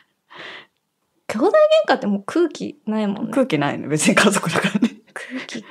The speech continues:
Speaker 2: 普通のね、社交としてのさ、
Speaker 1: うん。
Speaker 2: 場は大体空気あるから、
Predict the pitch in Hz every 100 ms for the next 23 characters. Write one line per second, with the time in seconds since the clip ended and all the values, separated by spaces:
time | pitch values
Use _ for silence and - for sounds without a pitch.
0 | - _ _ - - - - - - 226
1 | 240 247 240 240 _ - 185 208 202 175
2 | - 233 240 247 - 226 147 - 73 233
3 | 226 214 214 - _ _ _ _ _ _
4 | _ _ _ - 151 147 151 160 190 220
5 | 214 220 208 202 143 135 - 110 87 151